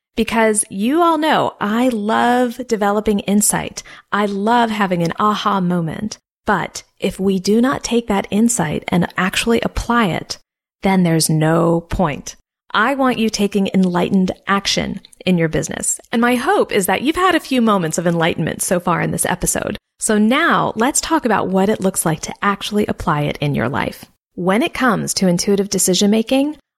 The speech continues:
I want you to think about this fear intuition spectrum. And the next time you're making a decision in your business or in your life, I challenge you to pause, check in with yourself, and ask, "Where am I on the spectrum right now?"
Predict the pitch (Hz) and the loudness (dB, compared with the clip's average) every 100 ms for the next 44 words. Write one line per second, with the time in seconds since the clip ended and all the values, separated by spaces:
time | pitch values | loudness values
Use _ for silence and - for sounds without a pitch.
0 | _ 196 208 214 262 311 - 285 - 196 | _ 0 2 2 0 -2 -2 -2 0 0
1 | 180 170 156 - - 170 - - - 196 | 0 0 -2 -2 -2 -2 -2 -4 -2 2
2 | 190 196 - 175 - 165 165 165 165 - | 2 2 0 0 2 0 2 0 -2 -2
3 | 156 - - - - _ _ _ _ _ | -4 -6 -10 -10 -12 _ _ _ _ _
4 | _ 202 196 202 220 294 - 269 269 208 | _ 2 4 4 4 0 -4 0 2 4
5 | 196 196 196 214 202 175 170 - 180 180 | 4 4 4 4 2 2 0 0 2 2
6 | 175 180 190 185 175 160 147 - - 226 | 4 4 4 2 0 0 -4 -4 0 2
7 | 320 339 311 254 135 - - _ _ _ | 2 2 2 2 0 -6 -12 _ _ _
8 | _ _ 202 262 - 285 294 233 170 131 | _ _ -4 -2 0 0 2 0 0 -4
9 | 123 - 180 - 202 196 240 302 - - | -6 -8 -8 -2 -2 0 -2 -4 -6 -8
10 | _ _ _ _ _ - 285 285 277 202 | _ _ _ _ _ -2 -2 2 2 4
11 | 175 - 170 156 143 - - _ - - | 2 -2 -2 -2 -2 -6 -16 _ -12 0
12 | 202 - 185 180 - - - _ 185 175 | 0 0 -2 0 -4 -6 -16 _ -4 -2
13 | 226 285 - 196 190 170 165 156 156 165 | 0 0 0 2 2 2 0 0 0 -2
14 | - 165 - 170 175 151 151 - 151 - | -2 -2 0 0 2 0 0 -2 -2 -2
15 | - | -6